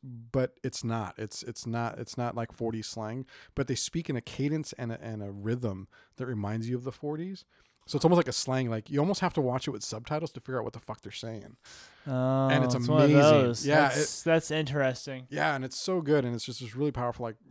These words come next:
Speaker 1: film noir thing, and, and, like, it, but it's set in a high school.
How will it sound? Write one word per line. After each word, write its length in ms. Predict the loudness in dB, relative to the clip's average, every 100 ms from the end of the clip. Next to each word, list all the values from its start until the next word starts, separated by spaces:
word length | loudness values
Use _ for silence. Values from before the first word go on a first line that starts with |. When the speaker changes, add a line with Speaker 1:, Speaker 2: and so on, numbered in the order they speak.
| -10
Speaker 1:
film 240 | -6 -6 -6
noir 260 | -6 -6 -8
thing, 280 | -10 -12
and, 240 | -12 -14 -14
and, 160 | -14 -10
like, 300 | -10 -12 -12
it, 160 | -16 -16 -10
but 140 | -4
it's 100 | -4
set 140 | 2 2
in 100 | 2
a 20 |
high 140 | -2
school. 300 | -4 -6 -14